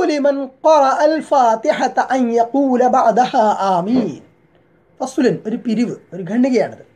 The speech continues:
യുസ്തഹബ്ബു സുന്നത്താക്കപ്പെടും, module ഒന്നിൽ കാണാം. ലിമൻ ഖറഅൽ ഫാത്തിഹത, ഫാത്തിഹ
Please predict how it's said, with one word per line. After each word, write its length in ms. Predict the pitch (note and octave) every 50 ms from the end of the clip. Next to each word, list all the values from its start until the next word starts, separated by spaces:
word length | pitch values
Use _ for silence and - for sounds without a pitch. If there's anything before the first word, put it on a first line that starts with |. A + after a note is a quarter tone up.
| _ _ _ _ - C#3 D#3+ F3+ G3 _ _ _ _ _ _ _ _ _ _ _ _ -
യുസ്തഹബ്ബു 580 | A3 - - F4 C#4 A3 D#4+ D4+ D4+ D4+ D4+ D4 D4 C#4+ - - _ _ _ _
സുന്നത്താക്കപ്പെടും, 800 | - C4 B3+ D4+ C#4+ - A#3 G#3+ - F#3+ C#3+ - B2+ C#3+ E3+ D3 A#2+ - _ - _ _ _ _ - G3+
module 300 | G#3+ A#3 A#3 B3 B3 A3+ G#3
ഒന്നിൽ 200 | A3+ A3+ A#3+ A#3+ A#3 A#3+
കാണാം. 200 | - - - - _ _ _ _ _ _ _ _ _ _ _ _ _ -
ലിമൻ 240 | B3 C#4+ D#4 F4 F#4 F#4 - - A#3+
ഖറഅൽ 400 | C#4+ C#4+ C#4 C#4 C4+ D4 D#4 E4+ - -
ഫാത്തിഹത, 600 | - C4+ A3 G#3+ G#3 G#3+ G3 - E3+ F#3 - - G#3+ A3+ F#3+ - - - -
ഫാത്തിഹ 420 | - A3+ B3 B3+ B3 B3+ C#4+ A#3